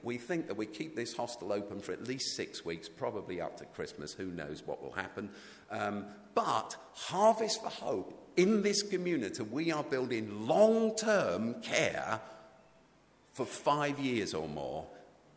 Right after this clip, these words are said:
and we're gonna integrate people and demonstrate love to them. That's our goal. So I don't care whether you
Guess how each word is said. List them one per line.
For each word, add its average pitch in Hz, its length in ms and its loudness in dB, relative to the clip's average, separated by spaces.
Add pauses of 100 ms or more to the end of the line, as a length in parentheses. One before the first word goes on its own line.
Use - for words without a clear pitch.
(100)
and 101 140 -6
we're 104 120 -4
gonna 107 240 -4
integrate 90 680 -4
people 76 300 -8
and 85 200 -8
demonstrate 82 720 -6
love 71 340 -6 (340)
to 80 100 -8
them. 58 260 -10 (440)
That's 147 300 0
our 131 180 -4
goal. - 420 -2 (300)
So 107 380 4 (260)
I 185 200 4
don't 180 420 2
care 113 500 2 (240)
whether 131 240 2
you 117 300 0